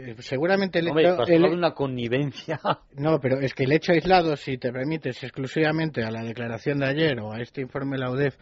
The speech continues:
Speaker 1: yo hablo del escandalazo que supone la corrupción de Pujol,
Speaker 2: Sí,
Speaker 1: que es la
Speaker 2: sí, sí.
Speaker 1: corrupción de Cataluña,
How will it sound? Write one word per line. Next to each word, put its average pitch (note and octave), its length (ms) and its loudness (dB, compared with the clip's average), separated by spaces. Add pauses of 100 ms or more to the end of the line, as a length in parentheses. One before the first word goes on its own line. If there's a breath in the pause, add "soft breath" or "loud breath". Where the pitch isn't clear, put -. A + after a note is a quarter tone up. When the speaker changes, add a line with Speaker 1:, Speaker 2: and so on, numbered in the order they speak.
(400 soft breath)
Speaker 1:
yo C3+ 120 4
hablo F3+ 160 4
del D#3+ 200 2
escandalazo C3 840 0
que E3 100 2
supone C#3 400 0
la C#3+ 140 2
corrupción C3 480 -2
de C3 100 2
Pujol, C3 640 -2
Speaker 2:
Sí, G2 60 -10
Speaker 1:
que A2+ 80 -2
es A2+ 80 -2
la C3 80 -2
Speaker 2:
sí, B2+ 60 -4
sí. C3+ 80 -4
Speaker 1:
corrupción C3+ 360 0
de C3+ 120 2
Cataluña, B2+ 580 -2